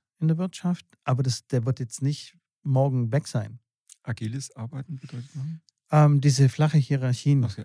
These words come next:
Speaker 2: ach so.
Speaker 1: Genau,
Speaker 2: Mhm.
Speaker 1: in
Speaker 2: Mhm.
Speaker 1: kleineren Gruppen.
Speaker 2: Mhm, okay.
Speaker 1: Ähm, genau. Das wird jetzt nicht morgen verschwinden. Das heißt, wir wollen auch, ähm, die Jugend so ein bisschen vorbereiten. Also wollen ist jetzt so ein starker Begriff, aber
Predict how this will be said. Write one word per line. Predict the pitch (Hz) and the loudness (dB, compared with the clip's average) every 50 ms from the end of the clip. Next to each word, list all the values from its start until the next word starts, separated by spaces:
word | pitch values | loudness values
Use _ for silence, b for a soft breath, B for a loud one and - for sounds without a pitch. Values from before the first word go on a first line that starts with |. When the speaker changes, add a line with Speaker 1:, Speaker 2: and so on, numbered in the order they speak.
| - | -12
Speaker 2:
ach | - 117 | -12 -12
so. | - 113 101 - - - | -10 -10 -12 -14 -12 -2
Speaker 1:
Genau, | - 139 120 110 110 | 0 2 2 2 0
Speaker 2:
Mhm. | 113 104 - _ _ - | -2 -4 -8 _ _ -2
Speaker 1:
in | 143 131 123 | 2 2 2
Speaker 2:
Mhm. | 117 | 2
Speaker 1:
kleineren | 113 - 127 123 131 131 120 120 120 113 | 2 2 2 2 4 2 2 2 0 0
Gruppen. | 110 - 135 127 - 139 123 120 120 117 | 0 -2 -2 -2 0 0 2 2 2 4
Speaker 2:
Mhm, | 117 110 98 104 | 2 2 2 0
okay. | 104 107 123 | -2 -2 -2
Speaker 1:
Ähm, | 120 117 113 113 110 107 107 104 98 - _ _ _ _ _ _ _ _ _ _ | -2 0 0 -2 -2 -2 -4 -4 -8 -12 _ _ _ _ _ _ _ _ _ _
genau. | - 113 104 101 107 113 b b b b b b b b b b b _ | -8 -6 -6 -6 -8 -12 b b b b b b b b b b b _
Das | - 143 - - | -4 -2 2 2
wird | 151 143 | 2 2
jetzt | 131 - - | 2 2 2
nicht | 147 147 - | 2 2 4
morgen | 139 139 143 143 131 | 4 4 4 4 2
verschwinden. | - 143 - - 127 139 156 - - - - - _ _ _ _ _ _ _ _ _ _ | 0 -2 -2 0 2 2 2 0 -4 -12 -18 -18 _ _ _ _ _ _ _ _ _ _
Das | - 117 - | -12 -6 -4
heißt, | 131 117 113 - - | -2 -2 -2 -2 -4
wir | 120 113 104 | -4 -2 2
wollen | 120 120 131 143 151 156 147 - | 2 4 6 6 4 4 2 0
auch, | - - 127 127 127 127 123 - - - - - _ _ _ _ _ _ _ _ _ - | -4 -6 -4 -2 -2 -2 -4 -6 -10 -18 -20 -20 _ _ _ _ _ _ _ _ _ -2
ähm, | 127 120 113 110 110 107 107 | 0 0 2 2 0 -2 -2
die | - 120 110 | -4 -2 0
Jugend | 113 127 147 151 147 131 | 2 2 2 2 2 0
so | - 120 | 0 0
ein | 113 | 0
bisschen | 113 123 - - 110 | 0 0 -2 -4 -2
vorbereiten. | - 123 123 127 127 117 110 104 110 113 - - - | 0 0 0 0 0 0 -2 -2 -4 -6 -8 -8 -8
Also | 110 107 104 104 104 - 107 - | -6 -6 -6 -6 -8 -10 -14 -14
wollen | 110 104 101 110 113 117 113 113 | -14 -8 -6 -4 -2 -2 -2 -2
ist | 110 - | -4 -6
jetzt | - 110 107 - | -8 -10 -10 -10
so | 110 | -10
ein | 104 | -10
starker | 101 - - 113 110 - 123 | -8 -8 -6 -8 -6 -8 -10
Begriff, | 107 - 123 - - 156 - - | -12 -12 -8 -6 -6 -6 -4 -4
aber | - 131 123 | -2 -2 -2